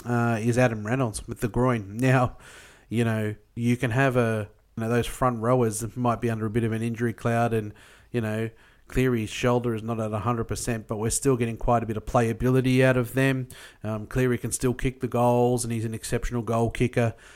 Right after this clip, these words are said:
Um, but look, this grand final could come down to goal kicks, you know, and to me, uh, Reynolds and his health, um, it's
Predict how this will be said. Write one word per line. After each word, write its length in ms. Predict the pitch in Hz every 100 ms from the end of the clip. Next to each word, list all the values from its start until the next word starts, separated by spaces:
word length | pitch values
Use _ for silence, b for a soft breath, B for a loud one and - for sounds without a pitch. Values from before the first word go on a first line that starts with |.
| B
Um, 300 | 107 110 110
but 260 | 110 113 104
look, 220 | 123 - B B _
this 400 | 131 143 - - -
grand 280 | 127 127 120
final 340 | 123 135 123
could 300 | 107 - 131
come 260 | - 123 123
down 320 | 107 120 120
to 100 | 113
goal 240 | 101 120 120
kicks, 480 | - 113 - - - - -
you 120 | 123
know, 160 | 117 113
and 340 | 127 123 120 101 B B B -
to 100 | 135
me, 600 | 123 143 143 123 151 156
uh, 280 | 123 123 117
Reynolds 540 | 117 127 131 123 107
and 120 | 120
his 180 | 113 110
health, 600 | - 123 120 123 - - b b b -
um, 720 | 113 117 113 113 113 110 113 - _ -
it's 320 | 131 131